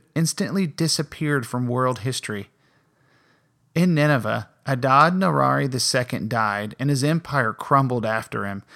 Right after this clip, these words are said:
There was a civil war, and upon his death, entire parts of the empire broke off, and great cities revolted. His son couldn't handle it, and the generals couldn't keep up with all the uprisings.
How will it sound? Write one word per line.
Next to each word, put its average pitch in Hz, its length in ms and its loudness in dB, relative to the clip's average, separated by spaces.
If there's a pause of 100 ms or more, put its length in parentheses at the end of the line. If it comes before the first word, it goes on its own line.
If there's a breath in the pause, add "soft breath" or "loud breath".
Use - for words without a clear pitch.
(180 loud breath)
There 147 80 0
was 156 100 2
a 160 100 2
civil 190 440 2
war, 120 240 2
and 143 180 0
upon 147 240 0
his 131 140 0
death, 127 340 0
entire 143 420 0
parts - 460 0
of 175 60 -2
the 165 180 -4
empire 143 420 0
broke 135 380 2
off, 120 280 0
and 143 200 -2
great 139 240 0
cities 131 400 -2
revolted. 117 580 -4 (440 loud breath)
His 160 180 0
son 196 300 4
couldn't 165 300 0
handle 123 360 2
it, 139 80 2
and 117 80 0
the 147 80 2
generals 151 520 2
couldn't 131 260 -2
keep 123 200 -6
up 127 140 -2
with 131 100 -2
all 135 140 4
the 135 160 0
uprisings. 113 720 -2